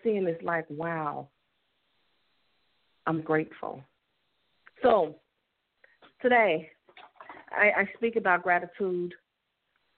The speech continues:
because that is so important.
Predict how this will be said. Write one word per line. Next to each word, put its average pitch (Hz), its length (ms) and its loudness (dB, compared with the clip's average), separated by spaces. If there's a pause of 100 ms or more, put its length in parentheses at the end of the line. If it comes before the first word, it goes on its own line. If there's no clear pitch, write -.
(640)
because 180 640 4 (680)
that 202 180 4
is 190 120 -2 (100)
so 202 220 2
important. 190 580 -4